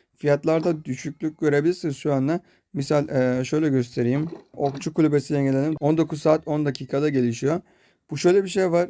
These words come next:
Benim avantajlarımda, e, inşaatçı hızlandırma, yani inşaatçı hızlandırma dediği olay şu, yüzde yirmi daha düşük, yüzde yirmi araştırma daha düşük,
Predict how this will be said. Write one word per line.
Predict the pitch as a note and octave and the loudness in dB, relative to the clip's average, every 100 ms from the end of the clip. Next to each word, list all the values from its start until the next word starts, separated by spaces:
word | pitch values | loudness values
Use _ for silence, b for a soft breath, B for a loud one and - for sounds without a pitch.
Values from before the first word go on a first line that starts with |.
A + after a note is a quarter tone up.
| - - | -6 -6
Benim | D3 D3+ D#3 - | -2 0 -2 -4
avantajlarımda, | C#3+ D3+ D#3 D3 D3 C#3+ C#3+ D#3+ E3 b b - | -4 -2 -2 0 0 2 2 0 -2 b b -6
e, | B2+ B2+ - | -2 -2 -2
inşaatçı | C#3+ C3 D3 D3 E3 | -4 0 0 0 0
hızlandırma, | D#3 C3+ C#3 C3+ C#3 D3 | -2 0 0 0 0 0
yani | C3+ A#2+ | 2 0
inşaatçı | B2+ B2 C#3+ C#3+ D3 | -2 -2 0 -2 -2
hızlandırma | D#3 D#3 D#3 D#3 D#3 | -2 0 0 0 0
dediği | D3+ D#3 D#3 | 0 0 0
olay | C#3+ D3 D3 | 0 0 0
şu, | D3 D#3+ D#3+ b _ | 2 0 -2 b _
yüzde | G3 G3+ E3+ | -4 -2 0
yirmi | F#3 E3+ E3 | 2 4 4
daha | D#3+ D3 | 4 2
düşük, | B2 A#2 D3 D3 | 0 -4 -6 -2
yüzde | D3 C#3 D#3 | -4 0 2
yirmi | D#3 D3+ D3+ | 2 0 -2
araştırma | D3+ C#3+ C#3+ C#3 D3+ D3 | -2 2 2 0 -2 0
daha | C#3 C#3 | 2 2
düşük, | C3 B2+ | 0 -4